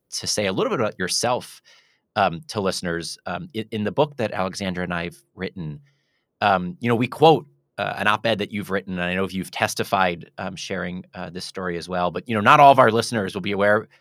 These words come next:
of it, and I don't wanna steal any of, um, o-, of your story, so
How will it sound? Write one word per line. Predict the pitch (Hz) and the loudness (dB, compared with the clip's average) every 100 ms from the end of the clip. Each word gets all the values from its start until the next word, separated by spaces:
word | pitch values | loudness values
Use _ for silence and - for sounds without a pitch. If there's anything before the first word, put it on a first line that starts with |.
| _ _ - | _ _ -2
of | 98 | 0
it, | 90 | 0
and | 98 | 0
I | |
don't | 127 | 0
wanna | 127 120 | 2 0
steal | - 127 113 | 0 2 4
any | 104 95 | 4 0
of, | 90 82 _ _ | -6 -10 _ _
um, | - 92 87 - _ _ | -10 -10 -12 -20 _ _
o-, | 98 - | -10 -6
of | 85 | -4
your | 101 139 | 0 0
story, | - 92 80 | 0 -4 -4
so | - 85 | -4 -6